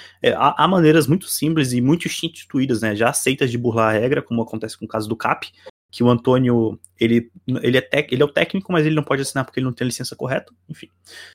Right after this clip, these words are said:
Agora, do Lisca, cara, eu não sei pra que time o Lisca pode ir, porque os times que casam mais ou menos com o perfil do Lisca ali, eles têm um treinador, e até o momento eles parecem estar bem estabelecidos, né? Então, Atlético Goianiense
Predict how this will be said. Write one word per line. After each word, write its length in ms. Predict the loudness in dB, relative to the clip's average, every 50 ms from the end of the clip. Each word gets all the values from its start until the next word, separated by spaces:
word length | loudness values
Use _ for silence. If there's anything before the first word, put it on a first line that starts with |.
| _ _ _ -2
Agora, 240 | 0 2 4 4 2
do 140 | 2 0
Lisca, 320 | 0 0 0 -2 -2 -4 0
cara, 240 | 2 4 4 4 4
eu 80 | 4 2
não 120 | 2 2
sei 180 | 0 0 -2 -2
pra 160 | 0 -2 -4
que 140 | -4 -8 -12
time 260 | -8 -4 -4 -2 -2
o 100 | -2 -2
Lisca 240 | -4 -4 -4 -6 -6
pode 300 | -2 -2 -2 -2 -2 -6
ir, 60 | -8
porque 480 | -6 -8 -10 -6 -2 0 2 2 2
os 120 | 2 0 -2
times 280 | -2 -2 -2 -2 -2
que 180 | -4 -8 -14 _ _
casam 320 | -8 -4 -2 -2 0 0 0
mais 140 | -2 0
ou 60 | 0 0
menos 160 | 0 0 -2
com 120 | -2 -4
o 40 | -4
perfil 300 | -4 -6 -8 -6 -8 -8
do 100 | -6 -4
Lisca 300 | 0 0 0 -2 0 -2
ali, 220 | 0 0 0 2
eles 240 | 2 2 0 0 -4
têm 200 | -2 -2 -2 -2
um 60 | -2
treinador, 480 | -2 -4 -4 -2 0 2 2 2 2 0 -10 -4
e 120 | -2 -2
até 180 | -2 2 2 2
o 40 | 4
momento 340 | 4 4 2 2 0 0 -2
eles 100 | -8 -8
parecem 380 | -8 -4 -2 -2 -2 -4 -6
estar 240 | -8 -4 -2 -2 -2
bem 100 | -2 -4
estabelecidos, 760 | -6 -4 -6 -6 -6 -6 -8 -8 -10 -12 -10 -10 -10 -10 -10
né? 120 | -12 -12
Então, 260 | -10 -10 -12 -12 -12 _ -20 -20 -20 -20 -20 -20 _ _
Atlético 380 | -12 -2 0 0 0 0 -4
Goianiense 880 | -2 0 0 0 0 0 -2 -2 -2 0 -2 -2 -2 -4 -6 -10 -12 _